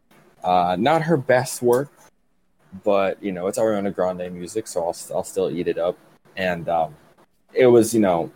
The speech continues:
every song on that record is good. I, I don't think there's anything very, like, outstanding, but it's, it's a record of all, only good songs. And, uh,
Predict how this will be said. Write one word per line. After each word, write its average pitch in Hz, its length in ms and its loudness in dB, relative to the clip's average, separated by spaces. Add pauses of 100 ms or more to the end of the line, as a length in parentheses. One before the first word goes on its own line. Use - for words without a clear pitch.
(680)
every 151 260 4
song 123 400 0
on 101 100 -4
that 98 140 -2
record 85 360 -2
is 82 240 -8
good. 78 260 -6
I, 78 280 -2
I 117 40 2
don't 123 160 2
think 127 140 -4
there's 107 160 -2
anything 98 520 -4 (360)
very, 98 320 4
like, 73 260 -6
outstanding, 92 800 -4 (580)
but 80 220 -8 (300)
it's, - 160 -4
it's 82 260 -4
a 101 80 -4
record 107 320 0
of 85 100 -4
all, 104 320 2 (120)
only 107 340 2
good 90 280 -2
songs. 82 640 -8 (680)
And, 78 360 -16
uh, 71 260 -10